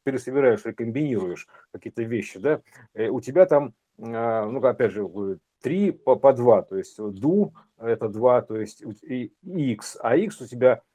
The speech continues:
дву-, если двухмерный, то у тебя получается ко-,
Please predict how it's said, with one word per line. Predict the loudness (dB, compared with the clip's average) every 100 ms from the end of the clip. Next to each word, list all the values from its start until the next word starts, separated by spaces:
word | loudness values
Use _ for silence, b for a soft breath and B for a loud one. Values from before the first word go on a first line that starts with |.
| _
дву-, | -18 -10 -10 -4
если | -2 -2 -2 -4
двухмерный, | -2 -6 -2 6 6 6 -2
то | -2
у |
тебя | -2 0
получается | -2 2 2 2 -4 -2
ко-, | 2 2